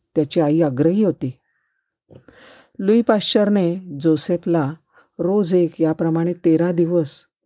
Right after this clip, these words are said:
पोटामध्ये लस दिली आणि विशेष म्हणजे रेबीज या जीवघेण्या रोगाची काहीही लक्षणं निर्माण न होता जोसेफ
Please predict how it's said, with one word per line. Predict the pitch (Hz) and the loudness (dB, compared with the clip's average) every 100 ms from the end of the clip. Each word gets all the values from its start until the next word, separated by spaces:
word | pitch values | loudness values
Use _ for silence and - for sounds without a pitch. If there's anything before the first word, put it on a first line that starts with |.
| - | -4
पोटामध्ये | 160 160 156 156 151 | -4 -2 -4 -2 -2
लस | 143 147 143 | -2 -2 -4
दिली | 147 131 131 _ _ _ _ _ _ _ _ _ _ _ _ - | -6 -6 -10 _ _ _ _ _ _ _ _ _ _ _ _ -4
आणि | 135 156 151 165 196 _ _ _ _ _ _ _ _ _ _ _ _ _ _ _ _ _ _ _ _ - | 0 2 2 -2 -6 _ _ _ _ _ _ _ _ _ _ _ _ _ _ _ _ _ _ _ _ -6
विशेष | 147 139 175 175 - | -2 0 2 0 0
म्हणजे | 156 151 165 147 165 190 _ _ _ _ - | -4 -2 0 0 -2 -8 _ _ _ _ -6
रेबीज | 165 156 147 190 208 - | 0 0 2 0 -2 -2
या | 160 165 | 0 0
जीवघेण्या | 143 165 165 165 190 190 | 0 0 0 -2 0 2
रोगाची | 180 156 170 165 190 - | 2 0 -2 -4 -8 -6
काहीही | 156 135 175 170 220 220 | -8 -6 -8 -2 0 2
लक्षणं | 175 - - 170 165 _ _ _ _ _ _ _ _ - | 0 -2 -4 0 -2 _ _ _ _ _ _ _ _ 0
निर्माण | 160 156 170 175 | 0 2 0 0
न | 165 | 0
होता | 202 190 147 160 139 135 _ _ _ _ _ 175 | 0 -2 -4 -4 -6 -6 _ _ _ _ _ -4
जोसेफ | 160 165 - 220 | 0 0 0 -4